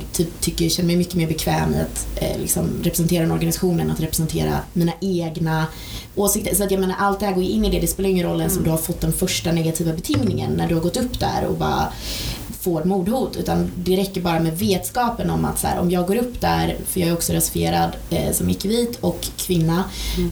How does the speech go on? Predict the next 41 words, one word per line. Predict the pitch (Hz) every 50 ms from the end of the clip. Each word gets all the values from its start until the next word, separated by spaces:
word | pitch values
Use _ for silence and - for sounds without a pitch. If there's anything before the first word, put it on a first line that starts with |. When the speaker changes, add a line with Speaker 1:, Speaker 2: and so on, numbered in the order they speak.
| 165 160 -
Speaker 1:
då | 196 196 196 190 185 185 180 175 180
vet | 226 233 247 254 233 - -
jag | 160 160 160 156 -
på | 160
grund | 156 156 151
av | 147
statistiken | - - 156 151 - - - 185 190 196 190 196 196 196 185
och | 165 - -
jobbar | 156 151
med | 156 165
de | 165 170
här | 165
frågorna | - 180 170 165 170 170 -
att | 180 165 -
det | 180 175
är | 165
väldigt, | 165 190 180 165 165 -
väldigt | 165 165 -
stor | - 170 165
chans | 160 - 156 156 156 160 -
att | - - -
jag | 170 165 156 -
kommer | - 170 160
få | - - 180 170 165
personpåhopp. | 170 170 160 - 208 196 180 165 - - 208 269 - - - - - - - - - - -
Speaker 2:
Mm. | 190 175
Speaker 1:
Inte | 233 240 233 208 190 185 - - 269 277 277 277 - - - - - - -
ett | - 196 185
demokratiskt, | 208 196 190 185 - 196 170 165 165 - - 165 160 - - - - - - - - -
eh, | - 170 151 143 -
liksom, | 170 170 - - 165 - - - - 170 180 208 220 185 165 - - - - - - - - - - - - - -
motargument, | - 185 180 165 185 208 226 240 - 226 247 - - - - - -
för | - - 190
det | 214
kan | 262 247 320 262
jag | -
ta, | - 160 156 - 240 - - - - - -
Speaker 2:
Mm. | 202 190 185 160 - -
Speaker 1:
eh, | - 185 185 180 175 175 175 170 170 170 - - - - - - 196
utan | 185 185 180 175 175 -
personpåhopp, | 180 180 - - 226 202 170 156 151 - - 175 190 214 - - - -